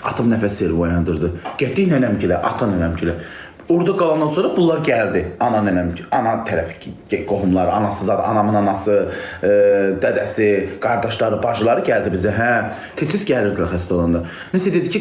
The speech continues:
qızımızı aparaq, bir həftədən sonra yenə gətirərik. Gedib bir-iki gündə bizdə qalsın. Hə, dedik, hə, problem deyil. Nənəmgil dedi ki, hə, yaxşı, gedir, getsin. Ta o bu gedən kimi nə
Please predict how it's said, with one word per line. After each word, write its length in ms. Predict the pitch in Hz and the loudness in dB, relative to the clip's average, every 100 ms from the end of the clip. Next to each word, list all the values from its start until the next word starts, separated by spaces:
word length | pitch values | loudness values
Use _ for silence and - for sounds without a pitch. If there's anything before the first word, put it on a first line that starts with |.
| 180 | -2
qızımızı 380 | 151 143 143 - | 0 2 2 -2
aparaq, 640 | - 123 117 123 - - | 0 0 2 2 0 -2
bir 140 | 185 156 | 0 0
həftədən 260 | 151 139 | 0 0
sonra 220 | - 254 233 | 2 2 4
yenə 160 | 131 | 2
gətirərik. 560 | 98 90 98 87 - - - - - | 0 -2 0 0 -2 -6 -16 -20 -6
Gedib 220 | 185 233 - | 0 0 2
bir-iki 380 | 185 165 - 175 | 0 0 0 2
gündə 180 | 180 247 | 2 2
bizdə 240 | 254 151 - | 2 0 0
qalsın. 400 | 98 - 92 85 - - - - - - - - - 175 | 0 -2 -4 -4 -6 -16 -20 -20 -20 -20 -20 -20 -4 0
Hə, 100 | 180 175 165 156 - | 4 4 2 -4 -4
dedik, 240 | 185 190 185 | 0 2 4
hə, 140 | 175 | 2
problem 400 | 175 180 175 170 | 2 2 2 2
deyil. 240 | 156 139 135 | 2 2 4
Nənəmgil 320 | 147 156 151 139 | 2 2 0 0
dedi 160 | 135 139 | -2 0
ki, 80 | 175 | 0
hə, 160 | 151 135 | 2 2
yaxşı, 220 | 127 127 143 | 0 -2 -2
gedir, 240 | 135 147 139 | -2 -2 -4
getsin. 360 | - 170 185 180 - - - - - - - | -2 0 0 -2 -12 -20 -20 -20 -20 -20 -6
Ta 160 | 175 151 | -2 0
o 320 | - 185 170 127 | 2 2 2 0
bu 220 | 139 135 | 0 2
gedən 320 | 165 165 151 | 0 2 0
kimi 240 | 143 139 135 | 2 4 4
nə 160 | 123 | 4